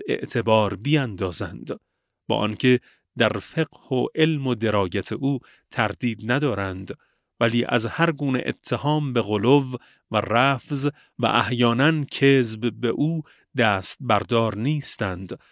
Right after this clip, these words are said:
تا مقام و منزلت او را در نزد عامه هبط و نابود کنند. مرحوم سید شرف الدین ترجمه احوال او را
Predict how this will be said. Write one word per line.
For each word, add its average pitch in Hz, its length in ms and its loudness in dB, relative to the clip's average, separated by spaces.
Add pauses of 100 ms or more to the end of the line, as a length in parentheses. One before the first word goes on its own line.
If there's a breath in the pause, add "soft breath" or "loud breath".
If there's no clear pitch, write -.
(180 soft breath)
تا 113 180 2
مقام 120 480 2
و 120 60 2
منزلت 117 560 0
او 135 220 0
را 123 180 4
در 110 280 -2
نزد 127 340 0
عامه 107 600 0 (320 soft breath)
هبط - 440 -4
و 117 140 -2
نابود 104 600 -4
کنند. 95 520 -10 (680)
مرحوم 131 420 2
سید 110 420 2
شرف 113 320 2
الدین 143 400 2 (320 soft breath)
ترجمه 123 640 0
احوال 110 500 0
او 135 240 -2
را 127 200 2